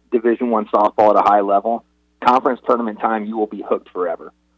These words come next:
uh, 'cause it is, it looks just like College World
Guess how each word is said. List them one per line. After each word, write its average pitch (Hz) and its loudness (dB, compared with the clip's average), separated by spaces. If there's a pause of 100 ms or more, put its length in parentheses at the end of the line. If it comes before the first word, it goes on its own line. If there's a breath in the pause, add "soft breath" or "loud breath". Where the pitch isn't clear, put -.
(140)
uh, 95 -2
'cause 104 -2
it 117 4
is, 107 0
it 104 -2
looks 107 0
just - -4
like 104 0
College 107 2
World 101 -4